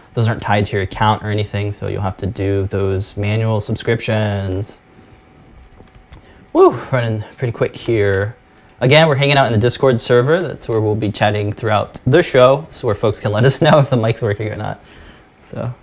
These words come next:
yeah, all the links to, to vote dot org. There we go. Thank you, Bruce, for setting all that up. Well, this is our last week of Halloween-ish, so we needed to make a Halloween project. Um,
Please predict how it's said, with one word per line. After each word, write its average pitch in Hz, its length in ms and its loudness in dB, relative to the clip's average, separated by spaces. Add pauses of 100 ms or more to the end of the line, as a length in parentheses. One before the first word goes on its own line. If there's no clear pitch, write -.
(160)
yeah, 160 220 4
all 120 140 6
the 131 100 2
links 139 340 0
to, 127 200 0
to 123 160 -2
vote 123 260 2
dot 127 160 0
org. 139 160 -2
There 107 140 0
we 117 100 -2
go. 120 160 -2
Thank 110 240 -6
you, 120 80 0
Bruce, 113 380 0
for - 100 -8
setting 107 400 -4
all 98 200 -2
that 95 280 -4
up. - 340 -4 (1080)
Well, 151 160 6
this 156 240 4
is 160 160 6
our 147 220 6
last 151 360 6
week 151 360 4
of 127 520 6 (220)
Halloween-ish, 139 800 2
so 113 440 0
we 113 400 0
needed 117 260 2
to 117 100 -6
make 110 320 0
a 107 260 -2
Halloween 113 460 0
project. 110 720 2 (540)
Um, 104 460 0